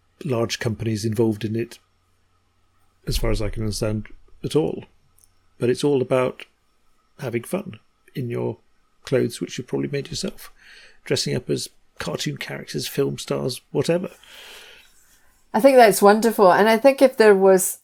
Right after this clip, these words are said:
Speaker 2: say, an edu-, education pack where a group like that went into schools and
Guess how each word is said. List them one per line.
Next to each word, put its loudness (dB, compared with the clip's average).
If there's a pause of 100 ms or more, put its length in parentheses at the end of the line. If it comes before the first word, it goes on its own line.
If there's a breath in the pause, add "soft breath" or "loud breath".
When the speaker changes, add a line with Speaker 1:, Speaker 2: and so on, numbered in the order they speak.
Speaker 2:
say, 8
an 4
edu-, 4 (120)
education 4
pack -4 (100)
where 6
a 0
group -4
like 4
that 4
went -4
into -4
schools 0 (500)
and 6